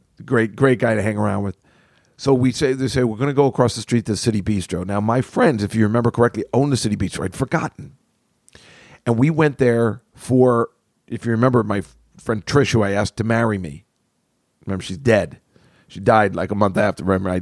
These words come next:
I told you this about, eh, it's been two years. I don't know. Maybe about two years now. Is it possible? Maybe in November it'll be two years. And we had her funeral there. I don't know if you remember.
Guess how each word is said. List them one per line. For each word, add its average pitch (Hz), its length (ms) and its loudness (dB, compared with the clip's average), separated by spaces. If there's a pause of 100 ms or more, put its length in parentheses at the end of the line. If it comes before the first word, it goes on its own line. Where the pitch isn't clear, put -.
I 98 60 -2
told 90 240 0
you 92 60 -4
this 85 80 -10
about, 90 260 -6 (180)
eh, 107 320 -4
it's - 380 -20
been - 160 -10
two 104 160 -2
years. 101 240 0
I 95 80 0
don't 98 140 -2
know. 87 180 -6 (220)
Maybe 98 180 -6
about 90 240 -2
two 95 140 -4
years 95 260 0
now. 80 300 -12 (760)
Is - 100 -18
it - 40 -14
possible? 110 240 -6
Maybe 196 200 0
in 196 40 -4
November 131 360 0
it'll 101 80 -2
be 87 100 -6
two 104 180 -6
years. 92 320 -6 (640)
And 160 160 0
we 151 80 4
had 147 100 4
her 131 60 0
funeral 160 480 4
there. 87 300 -2 (640)
I 113 60 -2
don't 107 100 2
know 107 60 4
if 104 100 -2
you 110 80 4
remember. 101 540 -2